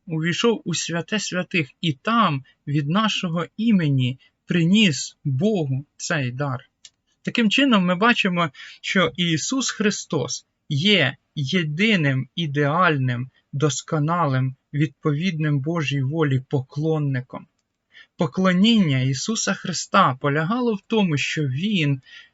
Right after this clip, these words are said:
маючи абсолютно праведне серце, прийшов до Бога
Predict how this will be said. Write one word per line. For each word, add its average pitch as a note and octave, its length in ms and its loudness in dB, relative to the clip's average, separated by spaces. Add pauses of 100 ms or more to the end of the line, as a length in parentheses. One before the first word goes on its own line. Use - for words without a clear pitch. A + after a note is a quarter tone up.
маючи F3+ 540 2
абсолютно D3 960 0
праведне D#3+ 720 0
серце, D3 640 -6 (520)
прийшов G#3 480 0
до G3 140 -2
Бога D3 520 0